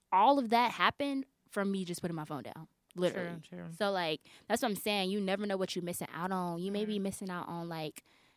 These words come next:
Speaker 1: your next millionaire, billionaire friend, you know?
Speaker 2: <laughs> Exactly. If you just stay to yourself and looking at your phone. And I, I can definitely agree with the, the loneliest, loneliness factor because n-, this year I have my own room. And last year I didn't. I shared my room with two other people.
Speaker 1: Mm-hmm.
Speaker 2: And, you know, of course I was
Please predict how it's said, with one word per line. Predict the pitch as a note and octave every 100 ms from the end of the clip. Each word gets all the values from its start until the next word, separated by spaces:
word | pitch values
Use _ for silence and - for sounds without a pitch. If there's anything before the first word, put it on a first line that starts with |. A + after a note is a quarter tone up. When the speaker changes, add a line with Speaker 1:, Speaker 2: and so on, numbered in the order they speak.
| _ _ -
Speaker 1:
your | G3 G#3
next | G3+ G3 -
millionaire, | G#3 F#3+ G#3 G3 F3+
billionaire | F3+ F#3+ F#3+ F#3 F3
friend, | A3 F#3+ F#3+ E3+ D#3+ F3
you | G#3+
know? | A#3+ B3 B3 A#3+
Speaker 2:
<laughs> |
Exactly. | B3 B3+ F3 F3+ F3+
If | F3+
you | G#3
just | G3+
stay | - F3+
to | F#3
yourself | F3 - E3+ E3
and | D3+
looking | E3 E3
at | D#3 -
your | D#3+
phone. | E3+ E3 -
And | F3+
I, | F#3 -
I | G3
can | - A#3+
definitely | G3+ F3+ - -
agree | F3 F3+
with | F3 F3 -
the, | E3 E3 D#3+ _ _ _ _
the | F3
loneliest, | D#3+ D#3 E3+ F3+ G#3 G3+ - -
loneliness | F3+ F3+ F#3 G3+ G#3 G#3+
factor | - G3+ - G3+
because | F3 F3 E3+
n-, | F3 E3
this | - F3+ -
year | A3+
I | E3+
have | E3+
my | F3 E3
own | - D#3+ D#3
room. | D#3+ F3+ A3+ _ _ _
And | F3 E3
last | D#3+ E3
year | F3
I | D3+
didn't. | D3 D#3+ D#3+
I | D3
shared | - F3+
my | D#3+ D3+
room | D3+ D#3
with | -
two | - F#3
other | D#3+ D#3+
people. | - F3+ G#3+ A3+
Speaker 1:
Mm-hmm. | G3+ F#3+ F#3 F#3 G3+ G3+ F#3
Speaker 2:
And, | F3+
you | F#3+
know, | D#3+ -
of | E3+
course | - G#3+
I | E3+
was | D#3+